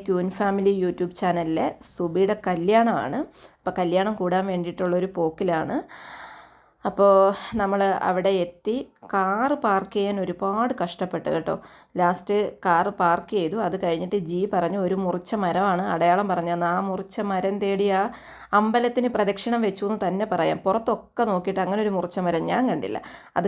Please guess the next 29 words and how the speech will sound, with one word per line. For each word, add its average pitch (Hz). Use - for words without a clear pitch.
കഴിഞ്ഞിട്ടാണ് 190
ആ 185
നഗ്ന 190
സത്യം 190
തിരിച്ചറിയുന്നത്. 170
ഈ 196
അമ്പല 175
കോമ്പൗണ്ടിനകത്താണ് 185
അങ്ങനെ 180
ഒരു 185
മരം. 175
ഞാൻ 220
ആദ്യമായിട്ടാണ് 208
കേട്ടോ 170
ഗുരുവായൂർ 180
അമ്പലത്തിൽ 175
പോകുന്നത്. 180
അതുകൊണ്ട് 185
തന്നെ, 190
ഉം, 208
എനിക്ക് 226
അറിഞ്ഞൂടായിരുന്നു 214
ഇതെവിടെ 180
എന്താണെന്ന്. 170
അവിടെ 170
ചെന്നപ്പോൾ 220
ഫുൾ 196
എവിടെ 180
നോക്കിയാലും 226